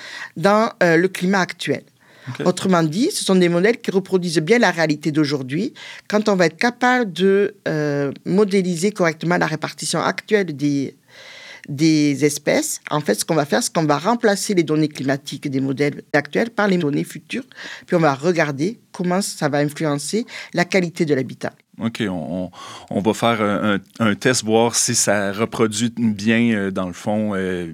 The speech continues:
Speaker 2: le climat, ce qui se passe aujourd'hui.
Speaker 1: C'est exactement ça. En fait, ce que l'on,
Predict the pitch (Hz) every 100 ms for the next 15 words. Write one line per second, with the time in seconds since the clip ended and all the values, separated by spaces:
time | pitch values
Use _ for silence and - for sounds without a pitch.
0 | 78 107 113 - 113 110 113 - - -
1 | 110 110 - 120 104 98 92 85 - 175
2 | 165 160 165 160 156 - 147 147 - -
3 | - - - 143 214 - 165